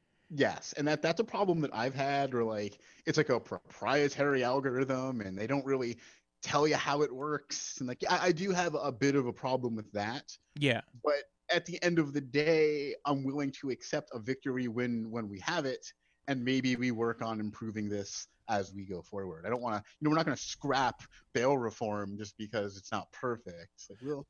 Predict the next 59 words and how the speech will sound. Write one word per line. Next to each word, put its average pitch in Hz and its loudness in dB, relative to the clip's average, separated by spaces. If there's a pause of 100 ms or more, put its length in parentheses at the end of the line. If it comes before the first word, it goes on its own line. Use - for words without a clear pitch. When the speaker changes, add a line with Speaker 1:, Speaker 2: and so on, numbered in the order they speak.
Speaker 2:
Well, 208 6
it's 202 4
like 226 6
healthcare. 180 4
You're 165 4
not 220 6
gonna 220 0
scrap 220 4
the 190 0
old 190 0
healthcare 185 2
law 143 4
because 131 2
it 120 -6
sucks. - 2
You're 147 0
gonna 156 2
improve 143 -2
it. 107 -8
You're 151 -2
not 196 6
just 170 -4
gonna 190 2
be 175 2
like, 151 4
"Well, 190 4
no 185 6
healthcare. 175 6
Sorry, 175 10
everybody. 147 8 (320)
We, 196 10
we 190 6
fucked 214 8
up 220 6
the 220 4
last 220 10
time. 156 8
We're 170 8
not 185 10
doing 190 6
it 165 6
twice." 170 6 (720)
So 123 4
Speaker 1:
Yeah, 87 -2
I, 123 2
Speaker 2:
that's 262 10
its 180 6
Speaker 1:
I, - 12
Speaker 2:
own 208 6
Speaker 1:
I 165 4
Speaker 2:
political 165 6
conversation 135 2
for 123 0
another 120 4
day. 123 4
<laughs> - -20 (380)
But, 196 8
Speaker 1:
Yeah, 185 12
Speaker 2:
uh, 175 6